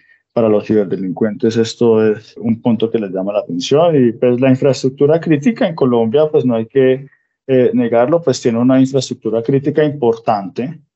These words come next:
como redes de transporte, sistemas de salud, sistemas de energía, nuestro, pues, digamos, sistema financiero, y, pues, obviamente todo esto llama la atención y, pues, uno de los países,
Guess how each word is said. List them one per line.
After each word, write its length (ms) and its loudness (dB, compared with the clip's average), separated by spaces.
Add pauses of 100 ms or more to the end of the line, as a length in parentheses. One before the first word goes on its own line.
como 300 2
redes 320 2
de 80 0
transporte, 760 0
sistemas 420 -2
de 140 -2
salud, 600 2
sistemas 460 -6
de 60 -2
energía, 480 2
nuestro, 340 -4
pues, 260 -10
digamos, 320 -4
sistema 380 -2
financiero, 560 2
y, 40 4
pues, 220 -2
obviamente 460 2
todo 340 2
esto 580 0 (580)
llama 340 2
la 120 2
atención 640 -2
y, 20 -2
pues, 320 -6
uno 200 -4
de 80 -2
los 140 -4
países, 640 -4